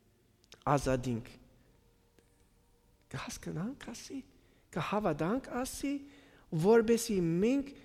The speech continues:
մեղքերեն ազատինք ու արդարության համար ապրենք։ Կարելի է, կարելի է, մանավանդ այս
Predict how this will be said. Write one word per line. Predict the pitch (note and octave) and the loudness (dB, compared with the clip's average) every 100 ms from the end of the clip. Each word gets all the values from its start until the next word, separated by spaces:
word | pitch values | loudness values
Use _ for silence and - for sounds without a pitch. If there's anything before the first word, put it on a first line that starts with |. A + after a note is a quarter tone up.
| - | -8
մեղքերեն | - F3+ F3 - F3 F#3 A3 A#3+ A#3 - - - | 2 2 2 -2 0 4 4 2 -2 -12 -20 -4
ազատինք | D3+ D3+ D#3+ D#3+ D3 C#3+ - - - - _ _ | 0 2 2 0 0 -2 -6 -20 -20 -20 _ _
ու | F3+ F#3 | 4 4
արդարության | F3 D3 - D#3 D3 C#3 - F#3 G#3 F#3+ | 2 -2 0 0 0 -2 -4 -2 -2 -4
համար | - D3+ C3+ B2 B2 - - - _ _ - | -4 -2 0 -2 -6 -10 -20 -20 _ _ -2
ապրենք։ | B2+ C#3 C3+ C3 - - _ _ _ _ _ _ _ _ _ _ _ _ _ _ _ | -2 -2 -6 -6 -12 -20 _ _ _ _ _ _ _ _ _ _ _ _ _ _ _
Կարելի | C#3+ C#3+ D#3+ F#3+ G3 D#3 C#3 | -10 -2 0 2 2 2 0
է, | A#2 G2+ - - _ _ _ _ _ _ | -2 -6 -12 -20 _ _ _ _ _ _
կարելի | - D#3+ G3 F#3 E3+ | 2 4 4 4 0
է, | - - | -2 -2
մանավանդ | D3 A3+ D#4 D#4+ B3 G#3+ G#3+ - - - _ _ _ _ _ _ - | 2 4 4 4 2 0 -4 -18 -20 -20 _ _ _ _ _ _ -2
այս | G#3 A3+ | 0 0